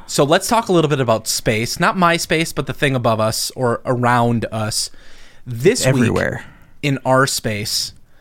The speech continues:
Speaker 1: there's a, a post from The Independent, a U K-based media company, that said,
Speaker 2: Okay.
Speaker 1: "Multiple water bodies found under surface of Mars." It's a little clickbaity, the title,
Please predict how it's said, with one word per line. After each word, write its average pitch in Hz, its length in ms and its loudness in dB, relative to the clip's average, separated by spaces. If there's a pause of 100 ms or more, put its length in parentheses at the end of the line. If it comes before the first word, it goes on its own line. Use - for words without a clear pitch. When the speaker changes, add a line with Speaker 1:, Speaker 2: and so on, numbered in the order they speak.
(220)
Speaker 1:
there's 135 300 4
a, 127 200 4
a 117 120 -2
post 196 400 2
from 147 160 0
The 127 180 -2
Independent, 127 880 -4
a 113 140 -6
U 117 300 0
K-based 113 840 -2 (180)
media 110 380 0
company, 110 500 -6 (420)
that 123 180 0
said, 117 240 2
Speaker 2:
Okay. 127 200 0
Speaker 1:
"Multiple 214 720 4
water 165 400 2
bodies 104 600 -2 (100)
found 147 540 2
under 139 280 2
surface 117 480 -2
of 113 240 -6
Mars." 104 600 -6 (400)
It's 233 140 0
a 285 40 2
little 339 300 4
clickbaity, 226 600 0
the 196 80 0
title, 190 540 0